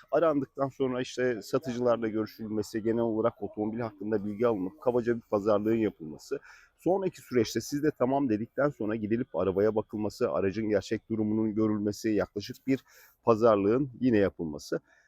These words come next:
Daha sonraki adımda makul mantıklı bulunursa alınacak otomobil, o otomobilin ustaya, ekspertize, e, götürülmesi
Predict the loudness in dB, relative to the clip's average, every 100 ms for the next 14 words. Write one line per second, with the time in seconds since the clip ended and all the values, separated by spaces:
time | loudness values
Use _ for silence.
0 | _ _ _ _ 0 2 2 -2 -2 -2
1 | 2 4 4 2 2 -2 0 0 2 0
2 | 2 0 -4 -6 -2 -2 -2 0 2 2
3 | 0 -4 -6 -6 -4 -2 -4 -2 0 0
4 | 0 -4 -2 -6 -8 -10 -2 0 2 0
5 | -2 0 0 -2 0 0 0 -4 -2 0
6 | 0 -2 -4 -2 -4 -4 -10 -10 -8 -10